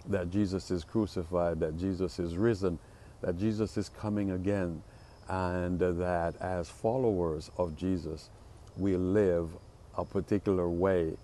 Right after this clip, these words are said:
that demonstrates to the world that we are indeed his disciples, his children. So God bless you as you live in unity, demonstrate unif-, unity, manifest unity, and recognize the blessings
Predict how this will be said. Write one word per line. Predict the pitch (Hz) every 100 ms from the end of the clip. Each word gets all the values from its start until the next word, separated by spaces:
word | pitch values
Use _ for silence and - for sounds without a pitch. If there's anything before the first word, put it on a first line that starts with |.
| - - -
that | 95 85 95
demonstrates | 101 101 - - 95 90 - - - -
to | 131
the | 131
world | 117 110 107 82 - - - - - -
that | 92 87 82
we | 90 95 87 87 -
are | 85 78 76 78 - -
indeed | 92 87 87 90 80
his | 90 92
disciples, | 80 82 104 101 98 95 90 -
his | 90 80
children. | - - 85 - - - - - - - -
So | 110
God | 117 120 117
bless | 123 127 -
you | 127 127 123 - - - -
as | 104 104 95
you | 98
live | 98 113
in | 107 104
unity, | 123 131 123 123 120 95
demonstrate | 92 123 135 120 - 113 107 98
unif-, | 104 101 95 104 -
unity, | 101 104 98 90 104
manifest | 90 92 107 120 - 98 92 -
unity, | 92 95 90 - 87 85 - - - - - -
and | 101 101 95 90 90
recognize | 98 95 92 87 92 90 92 85
the | 92
blessings | 85 87 101 107 98 98 90 85